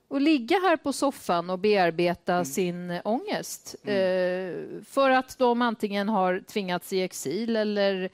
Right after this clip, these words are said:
Speaker 1: eh, tvingats göra någonting helt annat än det de gjorde då.
Speaker 2: Men den här ångesten du känner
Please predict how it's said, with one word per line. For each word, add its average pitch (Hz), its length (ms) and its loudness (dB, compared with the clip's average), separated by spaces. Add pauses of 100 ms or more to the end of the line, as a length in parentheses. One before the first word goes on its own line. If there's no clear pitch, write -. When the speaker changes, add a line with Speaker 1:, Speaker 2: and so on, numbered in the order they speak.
(480)
Speaker 1:
eh, 175 300 -2
tvingats 190 600 -2
göra 185 200 2
någonting 180 320 -8
helt 170 300 -2
annat 190 420 -2
än 226 100 -4
det 185 140 -2
de 180 140 -6
gjorde 170 240 -6
då. 196 220 -8 (1080)
Speaker 2:
Men 151 160 -4
den 160 80 0
här 151 160 0
ångesten 143 380 -4
du 143 80 -6
känner 123 600 0